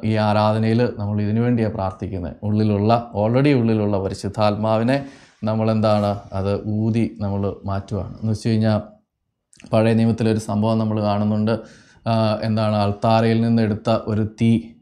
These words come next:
അത് ഒരിടത്ത് പൂട്ടി വെച്ചിട്ട് പോവുകയാണ്. കാരണം ആ രാജ്യം വിട്ടു പോകുന്നു. അങ്ങനെ പോകുമ്പം അവർ ആരും അറിയാണ്ട് ആ അൾത്താരയിൽ നിന്ന് എടുത്ത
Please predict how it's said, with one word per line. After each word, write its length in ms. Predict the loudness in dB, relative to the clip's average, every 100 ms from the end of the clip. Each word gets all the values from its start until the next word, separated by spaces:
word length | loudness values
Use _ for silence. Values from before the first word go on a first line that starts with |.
| _ _ -4
അത് 320 | 0 2 0
ഒരിടത്ത് 580 | 0 -2 -2 0 -2 -2 -2
പൂട്ടി 220 | -4 0 0
വെച്ചിട്ട് 320 | 0 -2 -2
പോവുകയാണ്. 440 | -2 -2 -4 -8 -10 -6
കാരണം 240 | -2 0
ആ 100 | 0
രാജ്യം 360 | 2 0 0 -2
വിട്ടു 180 | -2
പോകുന്നു. 560 | -2 0 0 -2 -4 -10 -20 -6
അങ്ങനെ 200 | -2 0
പോകുമ്പം 520 | 0 0 0 0 -2 -2
അവർ 360 | -2 0 -2 -2
ആരും 360 | -2 0 0 0
അറിയാണ്ട് 580 | 0 0 0 0 -2 -4 -4
ആ 260 | -2 -2 -4
അൾത്താരയിൽ 420 | -2 2 2 2
നിന്ന് 140 | -2
എടുത്ത 200 | -2 -4